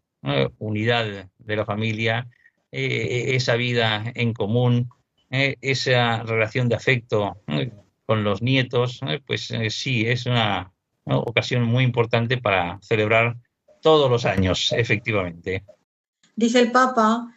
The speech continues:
Speaker 2: Francisco que la vocación de los mayores ha de ser cuidar las raíces, transmitir la fe a los jóvenes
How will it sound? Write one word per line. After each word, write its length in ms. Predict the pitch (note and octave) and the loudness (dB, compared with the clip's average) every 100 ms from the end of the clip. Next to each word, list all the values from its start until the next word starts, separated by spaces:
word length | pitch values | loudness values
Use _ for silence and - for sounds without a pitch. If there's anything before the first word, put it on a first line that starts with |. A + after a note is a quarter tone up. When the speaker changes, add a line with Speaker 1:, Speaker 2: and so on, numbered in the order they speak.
| _ | _
Speaker 2:
Francisco 800 | - G#3+ G#3+ A3+ B3 - G#3+ G#3 | -4 4 4 4 2 2 0 0
que 180 | - G3+ | 2 4
la 140 | G3+ | 6
vocación 480 | G3+ G#3 G#3 A#3 C#4 | 4 4 2 4 4
de 100 | C#4 | 6
los 160 | C4 A3 | 4 4
mayores 680 | A#3+ A#3+ C#4 D4 D#4+ - - | 4 6 6 6 2 -2 2
ha 100 | A#3+ | 4
de 120 | A3+ | 4
ser 420 | A3 F3+ D#3+ D#3+ _ _ _ _ _ | 4 0 -2 -6 _ _ _ _ _
cuidar 420 | B3 A#3+ C#4+ E4+ D#4 | 0 4 6 4 4
las 180 | A#3 G3+ | 4 4
raíces, 920 | G3 G3+ G3 F3 D#3+ - - - _ _ _ - | 4 4 2 -8 -8 -8 -10 -12 _ _ _ -2
transmitir 680 | A3+ A#3 A3+ A3+ G#3+ C#4+ | 2 4 6 6 6 4
la 160 | D4 C4+ | 4 2
fe 260 | - A3+ G3+ | 4 4 6
a 100 | C#4+ | 4
los 200 | B3 A3 | 4 2
jóvenes 760 | B3+ B3+ B3+ C4 C4 - - | 2 2 4 2 0 -4 -12